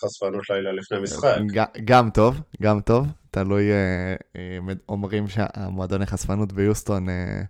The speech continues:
Speaker 2: סתם, אבל, אה,
Speaker 1: לא, באמת, הוא, אחת הסיבות לעזוב את ברוקלין, אה, עם כל הסיפור עם קיירי, הוא לא אהב את המס שהוא משלם בברוקלין,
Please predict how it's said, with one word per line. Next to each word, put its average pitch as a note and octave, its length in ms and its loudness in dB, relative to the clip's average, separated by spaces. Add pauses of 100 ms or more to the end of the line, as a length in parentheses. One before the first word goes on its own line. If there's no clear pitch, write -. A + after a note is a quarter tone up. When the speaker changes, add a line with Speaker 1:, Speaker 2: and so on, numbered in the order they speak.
(760)
Speaker 2:
סתם, F2+ 220 -8 (460)
אבל, G#2+ 460 6
אה, G#2+ 460 6 (640)
Speaker 1:
לא, B2 220 12
באמת, B2+ 580 8
הוא, B2+ 540 10
אחת C3+ 260 8
הסיבות B2 480 6
לעזוב G#2+ 340 2
את G2+ 160 2
ברוקלין, F2+ 600 -6 (320)
אה, D#2+ 840 -4
עם D#2+ 120 -10
כל G2 180 2
הסיפור F#2 420 -2
עם F2 140 0
קיירי, D#2 500 -6
הוא E2+ 500 -6 (240)
לא F2 320 0
אהב E2+ 180 0 (140)
את - 60 -8
המס D#2 800 -4
שהוא D2+ 200 -12
משלם D#2+ 380 -6
בברוקלין, D2+ 540 -8